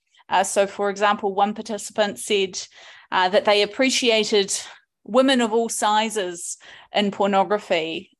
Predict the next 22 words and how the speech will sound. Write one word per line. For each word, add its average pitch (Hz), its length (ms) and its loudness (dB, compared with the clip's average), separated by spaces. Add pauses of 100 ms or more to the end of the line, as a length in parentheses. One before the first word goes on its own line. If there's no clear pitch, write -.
and 208 160 0
then 190 120 -2
sized 190 600 0
my 185 100 2
body 185 320 0
up 180 180 -2
and 185 120 -8
ins-, 185 260 -10
ensured 247 520 4
that 226 120 0
they 196 220 4
added 180 260 -4
including 202 800 -2 (400)
B 196 160 0
B 175 200 -6
W, 175 600 0 (120)
which - 180 -10
stands 190 580 -4
for 170 380 -2
Big 165 320 -2 (120)
Beautiful 165 440 -6
Women. 196 540 -2